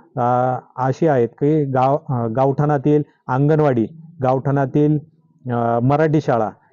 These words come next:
आणि मुंडेवाडीची अंगणवाडी. अंगणवाडीसाठी आपल्याला, अ, अकरा ते बारा लक्ष रुपये, अ, तसेच, अ, प्राथमिक शाळेसाठी अंदाजे सत्तावीस लक्ष रुपये हे मंजूर झालेले आहे.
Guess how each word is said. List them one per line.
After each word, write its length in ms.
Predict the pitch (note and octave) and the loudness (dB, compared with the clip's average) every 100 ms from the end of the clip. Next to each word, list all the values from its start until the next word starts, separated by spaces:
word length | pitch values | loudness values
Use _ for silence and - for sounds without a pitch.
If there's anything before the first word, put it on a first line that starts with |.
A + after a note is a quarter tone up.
| _ | _
आणि 320 | A#2+ B2 C#3+ D3+ | -6 -2 0 2
मुंडेवाडीची 720 | C#3 C#3+ D3 C#3+ C#3 C#3 D#3 | 2 2 2 2 0 0 -2
अंगणवाडी. 580 | C#3 C#3+ D3 C#3 A2 G2+ - - - _ _ | 0 0 0 0 -2 -4 -8 -20 -20 _ _
अंगणवाडीसाठी 880 | A#2+ C3+ D3 D3 C#3+ C#3 C#3 B2+ D3 | -4 0 0 2 0 0 -2 0 0
आपल्याला, 600 | C3+ C3 C#3+ C#3+ C#3+ D3 C#3 _ _ _ C3 | 0 0 0 2 0 -2 -6 _ _ _ -8
अ, 120 | A#2+ | -4
अकरा 300 | A#2+ B2 D3+ C#3+ D#3 | -4 -4 -2 -2 0
ते 280 | D#3 D3+ | 2 2
बारा 480 | D3 A#2+ C3 D3 D3 | 0 0 0 2 0
लक्ष 360 | C#3+ C#3+ - E3 | 0 0 0 0
रुपये, 360 | D3 C3+ A2+ - _ - - - | 0 2 -2 -2 _ -20 -20 -10
अ, 80 | B2 - | -8 -2
तसेच, 400 | B2+ D#3 D3+ D3 - _ - - | -2 2 2 2 -2 _ -18 -6
अ, 160 | A#2+ | -4
प्राथमिक 500 | A#2 C3+ C3 D3+ D3+ | -2 -2 -2 0 0
शाळेसाठी 580 | C3+ C#3+ C#3 C#3+ A#2+ A#2+ G#2 - - | 0 0 0 -2 0 -2 -4 -10 -8
अंदाजे 640 | B2 C3+ C#3 C3+ D3 D3+ | -2 0 0 2 2 4
सत्तावीस 720 | C#3+ C#3+ - D3+ D3 D3+ C#3+ - | 2 -2 -4 0 2 2 -2 -2
लक्ष 320 | C#3 D#3 - | 0 0 0
रुपये 340 | E3+ C#3+ B2 G#2+ - _ _ - | 0 2 0 -2 -6 _ _ -4
हे 60 | C#3+ | 0
मंजूर 320 | C#3+ C#3+ D3+ | 2 2 2
झालेले 320 | D3 C3+ B2+ | 2 2 2
आहे. 200 | B2 A2 | 0 -2